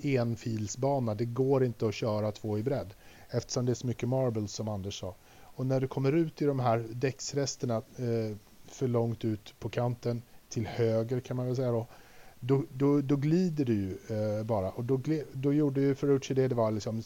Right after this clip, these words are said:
sista kurvan. Han gled där, men han lyckades ju, var en av dem som lyckades hålla bilen på, på rätt köl, så att säga. Men sen drog han ju bara rakt ner och stängde dörren för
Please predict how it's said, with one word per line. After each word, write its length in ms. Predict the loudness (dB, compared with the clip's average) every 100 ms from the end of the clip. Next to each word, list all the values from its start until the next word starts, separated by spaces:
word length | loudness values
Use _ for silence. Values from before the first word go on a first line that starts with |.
| -10
sista 420 | -12 -4 -4 -2 2
kurvan. 440 | 6 6 6 2 -2 -20 -20
Han 280 | -4 -2 0
gled 400 | 0 0 4 4
där, 160 | 2 0
men 140 | 0
han 200 | 2 2
lyckades 460 | 2 0 0 0 2
ju, 220 | 2 2 -2 -12
var 220 | -2 4
en 180 | 6 6
av 100 | 4
dem 240 | 4 2 0
som 340 | -2 -2 -2 -6 -14 -20 -20 -8
lyckades 520 | -2 0 2 0 0
hålla 240 | 2 2
bilen 460 | 4 2 2 0 -2 -10 -20 -20 -6
på, 420 | 0 0 0 -4
på 140 | -6 -4
rätt 340 | -4 -6 -14 -10
köl, 520 | -8 -4 -2 -2 -4
så 100 | -6
att 80 | -6
säga. 220 | -6 -6 -10 -20 -20 -4
Men 180 | -2 2
sen 260 | 2 2
drog 260 | 2 2 2
han 100 | 2
ju 80 | 4
bara 160 | 4
rakt 500 | 4 4 2 2 -4
ner 180 | -2 0
och 60 | 0
stängde 340 | 0 0 2
dörren 420 | 6 6 6 2
för 280 | 0 2 2